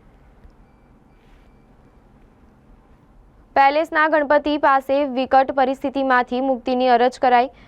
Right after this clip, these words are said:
માનવસર્જિત વિપદામાંથી ઉગારજો. હવે નજર કરીએ સંદેશ ન્યૂઝપેપરની મુખ્ય હેડલાઇન્સ પર. દેશભરમાં બુલડોઝર એક્શન પર સુપ્રીમ કોર્ટનો સ્ટે. આવી કાર્યવાહી અટકાવવા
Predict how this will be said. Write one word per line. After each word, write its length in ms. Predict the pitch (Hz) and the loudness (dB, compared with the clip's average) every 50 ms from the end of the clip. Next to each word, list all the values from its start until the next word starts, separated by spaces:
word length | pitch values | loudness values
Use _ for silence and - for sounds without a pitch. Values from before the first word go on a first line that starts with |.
| - _ 254 | -10 _ -2
માનવસર્જિત 720 | 262 262 269 294 294 311 - 320 302 247 285 294 277 294 | 0 0 0 0 -2 0 0 -2 0 0 -2 -2 -2 -2
વિપદામાંથી 840 | 294 254 269 254 - 269 254 262 262 262 262 254 247 247 - 254 254 - - - _ - - 226 | -2 -4 -4 -2 -2 0 2 2 0 0 0 -2 -4 -4 -4 -6 -6 -8 -8 -12 _ -12 -6 -6
ઉગારજો. 560 | 240 220 226 220 214 208 196 - 202 - - _ _ _ _ _ _ _ - | -4 -2 -2 -2 -4 -4 -6 -10 -14 -14 -14 _ _ _ _ _ _ _ -16
હવે 120 | 254 262 | -14 -10
નજર 280 | 269 277 277 285 302 285 | -8 -6 -4 -4 -4 -4
કરીએ 220 | 294 330 311 320 | -2 -2 -2 -2
સંદેશ 420 | 302 330 302 294 277 285 294 294 302 | -2 -2 -2 0 2 2 2 2 0
ન્યૂઝપેપરની 600 | 302 302 294 - 285 285 262 285 269 269 269 269 | -4 -4 -4 -4 -4 -2 -2 -2 -2 -2 -4 -4
મુખ્ય 260 | 262 269 - - 254 | -4 -6 -6 -2 -2
હેડલાઇન્સ 500 | 247 226 208 214 214 208 202 202 - - | 0 0 0 -2 -4 -4 -6 -8 -4 -2
પર. 160 | 226 202 - - - - _ _ - - - - - - - | -2 -2 -2 -6 -18 -20 _ _ -20 -20 -20 -20 -16 -8 -2
દેશભરમાં 640 | 262 285 302 320 285 302 359 330 311 311 311 311 | 2 2 2 2 2 2 0 2 2 2 0 0
બુલડોઝર 460 | 285 302 285 285 294 302 269 302 285 285 | 0 0 2 2 2 2 4 2 2 2
એક્શન 300 | 277 269 - 294 285 269 | 2 0 -2 -6 -4 -2
પર 120 | 285 285 | -2 -2
સુપ્રીમ 400 | 277 - 277 247 269 285 294 294 | -2 -2 -4 -4 -2 -2 -2 -2
કોર્ટનો 380 | - 269 262 262 262 269 262 277 | 0 2 2 2 2 0 -4 -4
સ્ટે. 340 | - - 262 233 202 - - - - | -2 -2 0 0 0 -2 -6 -4 -2
આવી 200 | - 233 226 254 | 0 0 0 0
કાર્યવાહી 540 | 233 247 240 240 254 247 254 254 233 247 269 | 0 0 0 0 0 0 0 -2 0 -2 -2
અટકાવવા 520 | 262 247 - 247 247 233 233 240 247 254 | -2 0 0 0 0 2 2 2 2 0